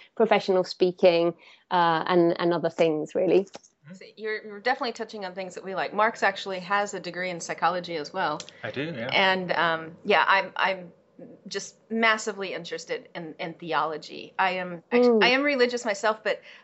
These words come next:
Speaker 2: like, I, I'm so interested in other religions and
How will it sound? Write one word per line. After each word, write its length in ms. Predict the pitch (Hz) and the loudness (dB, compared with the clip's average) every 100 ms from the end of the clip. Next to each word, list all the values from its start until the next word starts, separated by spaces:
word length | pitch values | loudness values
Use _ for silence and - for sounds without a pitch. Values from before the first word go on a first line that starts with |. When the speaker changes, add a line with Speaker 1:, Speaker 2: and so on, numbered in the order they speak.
| - | -2
Speaker 2:
like, 180 | 202 - | 0 2
I, 240 | 196 196 - _ _ | 0 0 -10 _ _
I'm 160 | - 220 | -6 -6
so 640 | - - - 220 214 214 | -6 -6 0 4 4 2
interested 840 | - 214 220 220 220 - 180 170 - | -2 -6 -2 -2 -2 -2 -2 -2 -4
in 260 | 202 180 170 - | -4 -4 -6 -4
other 280 | - 196 214 | 0 2 2
religions 1040 | 214 233 214 220 214 214 208 208 202 202 | 0 -2 2 2 2 0 0 0 -2 -4
and 260 | - 175 170 | -4 -4 -6